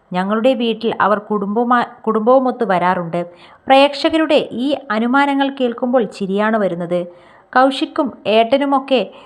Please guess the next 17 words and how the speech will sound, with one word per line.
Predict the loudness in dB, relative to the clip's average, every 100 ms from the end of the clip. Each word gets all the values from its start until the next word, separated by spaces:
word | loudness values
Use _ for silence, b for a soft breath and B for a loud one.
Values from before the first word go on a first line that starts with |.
| B B B 0
വീട്ടിൽ | 0 0 0 2
വരുമ്പോൾ | 2 0 0 2
വളരെ | 2 2 0 -2
സ്നേഹമായി | -2 -2 0 -2 0
പെരുമാറുന്ന | 0 0 0 0 -2 -6
കുട്ടികളാണ്. | -8 -6 -4 -4 -6 -10 -14 b b -6 -2
മീനൂട്ടിയും | 0 0 0 0 -2 -2 -2
കൗശിക്കും | -2 -2 -6 -8 -6 -2
നല്ല | 0 0
കൂട്ടുകാരാണ്," | 0 -4 -2 -2 -2 -2 -4 -8 -12 B B B 0
അനൂപ് | 2 2 0 -4 -8 -8
വ്യക്തമാക്കി. | -4 -2 0 -2 -4 -8 -8 B B B -4
ചൊവ്വാഴ്ചയായിരുന്നു | 0 4 4 2 2 2 4 2 -2 -4 -4 0
കൗശിക്കിൻ്റെ | 2 2 -4 -4 -2 -2 -2
ജന്മദിനം. | -4 -4 -4 -4 -6 -10 B B B 0
അന്ന് | 2 4 0 -2 -8 -6
ചിത്രങ്ങൾക്കൊപ്പം | -6 -4 -2 -2 -4 -2 -2